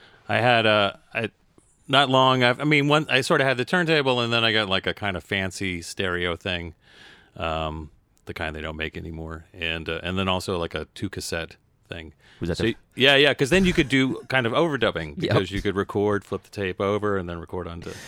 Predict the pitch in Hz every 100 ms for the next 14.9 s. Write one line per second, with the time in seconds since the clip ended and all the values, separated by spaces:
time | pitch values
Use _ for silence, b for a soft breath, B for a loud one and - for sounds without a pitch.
0 | B B B B B _ 107 113 98 87
1 | 87 82 76 160 180 240 220 220 233 277
2 | 190 123 131 147 131 120 139 131 139 147
3 | 139 143 131 131 123 123 131 135 131 139
4 | 131 131 123 165 123 110 113 139 151 90
5 | 92 - - - - - - - 101 110
6 | - - - - 135 139 170 165 127 120
7 | 160 165 104 147 156 147 135 135 - 135
8 | 151 151 147 139 151 131 87 104 110 107
9 | 101 87 B B - 123 135 123 117 -
10 | - 151 160 147 104 113 120 123 120 104
11 | 92 85 92 104 - 117 - 127 127 139
12 | - _ - 85 78 104 104 120 107 117
13 | - 120 - 120 - 107 - 98 98 95
14 | 92 90 87 85 82 82 - 78 62